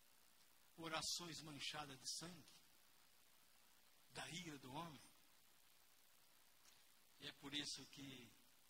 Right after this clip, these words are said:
você precisa aprender uma coisa. Aprenda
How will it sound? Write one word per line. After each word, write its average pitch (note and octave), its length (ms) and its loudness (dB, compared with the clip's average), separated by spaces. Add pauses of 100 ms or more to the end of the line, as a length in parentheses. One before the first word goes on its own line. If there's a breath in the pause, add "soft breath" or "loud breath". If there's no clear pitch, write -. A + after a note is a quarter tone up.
(1040)
você D3 320 4
precisa - 240 4
aprender D3 400 2
uma D#3 220 6
coisa. D#3 540 6 (1700)
Aprenda F#3+ 880 10